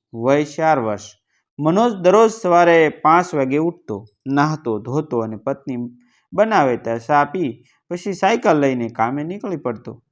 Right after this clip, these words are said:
દિવસે આઠથી દસ કલાક સતત દોરા વણવાના મશીન સ-, પાસે બેસી રહેતો, પણ પગાર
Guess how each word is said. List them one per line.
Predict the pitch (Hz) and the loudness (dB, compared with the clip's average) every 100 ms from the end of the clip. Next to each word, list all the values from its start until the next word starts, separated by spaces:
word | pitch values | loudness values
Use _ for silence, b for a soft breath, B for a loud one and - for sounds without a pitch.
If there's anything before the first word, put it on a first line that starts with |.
| - | -8
દિવસે | 131 147 143 143 | -4 -4 -4 -4
આઠથી | 131 139 139 143 139 | -2 -4 -6 -6 -4
દસ | 127 135 135 | -2 -4 -4
કલાક | 143 135 135 - | -2 0 0 -4
સતત | - 147 202 - | -8 -2 -2 -2
દોરા | 127 131 135 131 | -6 -2 2 2
વણવાના | 123 123 131 127 123 | 2 -2 -4 -4 -6
મશીન | 117 117 143 135 | -8 -10 -12 -12
સ-, | 131 131 | -12 -14
પાસે | - 127 135 | -10 -10 -8
બેસી | 120 117 117 143 | -8 -8 -8 -8
રહેતો, | 127 110 107 117 - b b b | -8 -10 -12 -20 -20 b b b
પણ | 180 147 | -2 2
પગાર | 170 202 214 | 2 4 4